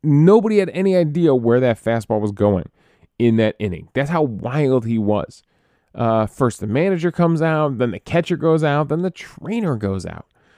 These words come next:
And yet somehow he's able to recover and strike out Jose Ramirez. Now, Jose Ramirez would get his revenge, but it definitely felt like a moment in this game. At the time, in that second inning, it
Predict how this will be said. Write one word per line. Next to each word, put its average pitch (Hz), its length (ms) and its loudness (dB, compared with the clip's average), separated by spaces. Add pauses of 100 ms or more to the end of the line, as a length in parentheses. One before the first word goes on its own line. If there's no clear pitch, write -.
(560)
And 147 160 4
yet 165 140 2
somehow 185 380 0
he's 156 160 -2
able 151 180 0
to 131 60 -4
recover 123 440 -4
and 110 120 -10
strike 117 380 -4
out 107 140 -2
Jose 101 260 -4
Ramirez. 98 540 -6 (760)
Now, 120 160 2
Jose 226 200 4
Ramirez 196 400 4
would 127 160 0
get 135 280 0
his 131 320 0
revenge, 95 680 -6
but 113 200 0
it 117 180 -2
definitely 175 360 2
felt 151 240 -2
like 147 140 0
a 127 60 2
moment 123 440 2
in 120 180 0
this 113 180 2
game. 113 320 0
At 98 160 -6
the 139 80 -2
time, 139 540 0
in 117 80 0
that 123 160 0
second 139 300 -4
inning, 131 300 0
it 107 120 -2